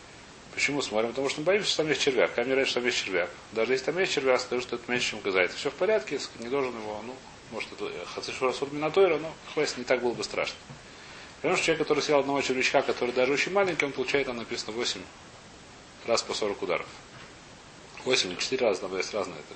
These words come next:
гмарот есть. Смотря какого удара. Почему так происходит? Потому что он берия. Если он съел полчервяка, он ничего не получает.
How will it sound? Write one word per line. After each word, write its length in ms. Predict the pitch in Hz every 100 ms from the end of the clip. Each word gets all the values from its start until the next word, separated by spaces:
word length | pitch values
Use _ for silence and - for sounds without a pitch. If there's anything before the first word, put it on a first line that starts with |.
| -
гмарот 260 | 208 87
есть. 160 | - - - - - - -
Смотря 200 | 110 110
какого 320 | 101 95 104
удара. 220 | 90 82 69 - - - - - - - -
Почему 200 | - 143
так 140 | 147
происходит? 400 | 131 123 - 90
Потому 140 | 98 107
что 100 | 143
он 80 |
берия. 340 | 151 220 214 - - - - - - - - -
Если 200 | 123 -
он 60 | 131
съел 160 | 143
полчервяка, 460 | 127 120 110 117 127
он 80 | 135
ничего 180 | 143 180
не 60 |
получает. 380 | 151 139 110 85